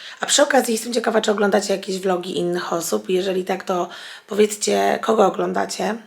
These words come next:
Może kogoś polecicie ciekawego i zacznę oglądać.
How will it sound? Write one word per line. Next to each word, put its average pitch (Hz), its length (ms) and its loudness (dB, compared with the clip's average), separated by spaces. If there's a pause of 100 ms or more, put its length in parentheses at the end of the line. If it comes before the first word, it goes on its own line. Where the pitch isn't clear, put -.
(1160)
Może 285 200 -2
kogoś 190 260 -4
polecicie 175 480 -4
ciekawego 226 560 -4 (500)
i 208 60 -18
zacznę 196 320 -6
oglądać. 180 580 -6